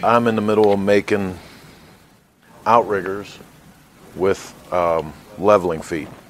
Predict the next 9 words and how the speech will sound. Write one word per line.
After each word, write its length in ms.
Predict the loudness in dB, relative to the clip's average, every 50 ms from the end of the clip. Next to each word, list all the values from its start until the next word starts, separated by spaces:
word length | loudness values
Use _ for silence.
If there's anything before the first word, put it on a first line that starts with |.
| _ -20 _ -20 -20 -20 -20 -12
So 160 | -2 0 2
let's 240 | 4 4 2 2 2
talk 240 | 2 2 2 2 0
about 240 | -2 -2 -2 0 0
leveling 320 | -2 -2 -2 -4 -10 -10
feet 240 | -12 -12 -12 -12 -12
for 140 | -10 -12 -14
a 40 | -12
minute. 240 | -12 -12 -12 -12